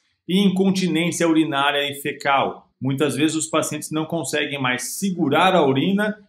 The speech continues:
e não conseguem mais segurar as fezes. Esses dois últimos, a incontinência urinária e fecal, são sintomas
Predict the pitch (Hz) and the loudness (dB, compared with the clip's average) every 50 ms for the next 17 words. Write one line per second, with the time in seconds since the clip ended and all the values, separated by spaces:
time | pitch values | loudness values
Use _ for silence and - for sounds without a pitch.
0 | _ _ - 156 156 165 165 165 175 180 175 - 165 160 151 156 160 151 135 139 | _ _ -6 -4 -2 -2 -2 -2 -2 -2 -2 0 0 0 0 0 0 0 0 0
1 | 143 139 - - 170 156 151 151 135 143 151 160 156 156 147 131 - - - 127 | 0 -2 -4 -6 -4 -2 -2 0 2 4 6 6 6 4 2 0 -2 -4 -2 -2
2 | 120 120 117 104 90 90 90 90 - - - _ _ _ _ - 135 139 131 135 | 0 0 0 0 -2 -4 -8 -8 -10 -12 -16 _ _ _ _ -6 -4 -4 -2 -2
3 | - 165 139 131 147 202 226 220 - 139 180 233 - 233 226 208 160 131 147 143 | -4 -4 -2 2 4 6 6 6 4 2 2 2 0 -2 -2 -4 -2 -2 -2 -4
4 | 135 139 165 156 - 156 151 143 160 202 226 202 226 220 208 196 170 147 131 123 | -2 -2 -4 -4 -4 -6 -6 -4 -2 -2 -2 -2 -2 -2 -2 0 0 0 0 0
5 | 117 110 113 131 135 131 - 160 151 - - 143 156 185 196 185 - - _ _ | 0 -2 -2 -4 -4 -6 -6 -8 -6 -4 0 2 2 2 2 0 -4 -8 _ _
6 | _ _ - - - 185 190 190 190 185 175 185 170 175 185 185 190 190 190 - | _ _ -8 0 2 2 2 2 2 2 0 2 2 2 2 4 4 2 2 0
7 | - - | -6 -12